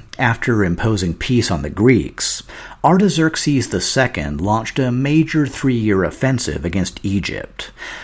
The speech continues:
but was eventually driven off by a joint Egyptian-Athenian army under the pharaoh Hakor.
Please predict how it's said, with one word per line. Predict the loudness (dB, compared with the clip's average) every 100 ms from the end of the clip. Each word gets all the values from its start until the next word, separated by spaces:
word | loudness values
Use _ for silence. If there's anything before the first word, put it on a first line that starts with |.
| -8 0
but | 2 4
was | 2
eventually | 2 2 0 2 2 2
driven | 2 0 2 2
off | 4 4 0 -10 -2
by | 0 2
a | 0 -2
joint | -2 -2 0 0 -2
Egyptian-Athenian | 0 0 0 -2 0 -2 2 4 6 4 0
army | -2 -2 -2 -2 -2
under | 0 0
the | 0
pharaoh | -2 2 2 2 0
Hakor. | 0 0 0 -6 -8 -10 -14